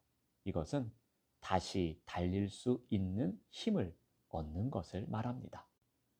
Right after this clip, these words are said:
때로는 말씀 묵상을 통해 주님과 동행합니다. 이것이 우리를 이끄는 힘입니다. 때로는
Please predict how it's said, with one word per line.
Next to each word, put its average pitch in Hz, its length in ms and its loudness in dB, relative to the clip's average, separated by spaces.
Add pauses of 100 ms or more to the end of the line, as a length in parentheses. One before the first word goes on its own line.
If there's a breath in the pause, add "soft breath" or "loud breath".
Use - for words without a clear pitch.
(140)
때로는 117 500 10 (360)
말씀 92 460 8
묵상을 92 560 0
통해 113 420 0 (200)
주님과 87 680 0
동행합니다. 101 800 0 (1040)
이것이 117 580 8 (220)
우리를 92 560 4
이끄는 127 580 2
힘입니다. 90 880 -2 (720)
때로는 143 440 10